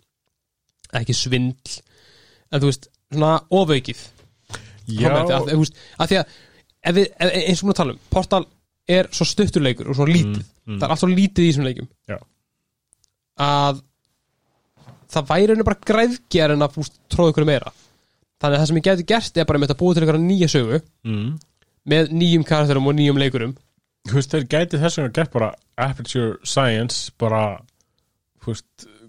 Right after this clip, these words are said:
Speaker 2: eitthvað svona Black Project eða eitthvað svona svaka hush hush.
Speaker 1: Já.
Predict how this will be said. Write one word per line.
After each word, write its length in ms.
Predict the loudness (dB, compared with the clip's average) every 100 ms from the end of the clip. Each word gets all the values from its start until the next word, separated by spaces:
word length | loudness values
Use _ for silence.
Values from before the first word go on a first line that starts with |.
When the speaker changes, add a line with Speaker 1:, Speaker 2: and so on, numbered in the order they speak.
| _ _ _ _ _ _ _ _ _
Speaker 2:
eitthvað 280 | -8 -6 -6
svona 160 | -4 -4
Black 320 | -4 -4 -6
Project 460 | -10 -10 -12 -14 -14
eða 160 | -12
eitthvað 160 | -12 -6
svona 180 | -4 -4 -10 -20 _ _ _
svaka 460 | -6 -2 -2 -2 -2 -2
hush 220 | -4 -2
hush. 400 | -2 -2 -6 -12 _ _ _ _
Speaker 1:
Já. 120 | -2